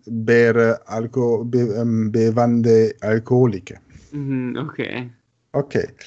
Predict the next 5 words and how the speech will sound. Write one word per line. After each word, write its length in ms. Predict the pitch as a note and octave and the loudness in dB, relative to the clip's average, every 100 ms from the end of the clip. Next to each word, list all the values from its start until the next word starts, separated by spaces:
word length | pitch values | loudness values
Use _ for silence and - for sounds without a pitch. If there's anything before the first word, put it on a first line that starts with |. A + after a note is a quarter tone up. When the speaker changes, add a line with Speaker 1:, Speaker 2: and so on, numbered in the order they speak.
| - _ | -20 _
Speaker 1:
allora 340 | C#3+ D#3 D3 C#3+ | 0 2 4 2
possiamo 600 | E3 - E3 E3+ F3+ D#3 | 0 -2 2 2 2 0
guardare. 600 | D3 B2 G#2+ G#2 D3+ C4 C4 _ _ _ - | 0 0 0 0 0 -2 -6 _ _ _ -12
Speaker 2:
Mhm. 540 | C3 C3 B2+ C3+ G#3+ _ _ _ _ _ _ _ _ _ _ _ _ _ _ _ _ _ | -10 -10 -10 -10 -12 _ _ _ _ _ _ _ _ _ _ _ _ _ _ _ _ _
Speaker 1:
Allora, 1000 | - G#2+ G2+ F2+ D2 C#2+ A1 G1+ G1+ - | -12 -8 -4 -4 -6 -10 -14 -16 -18 -20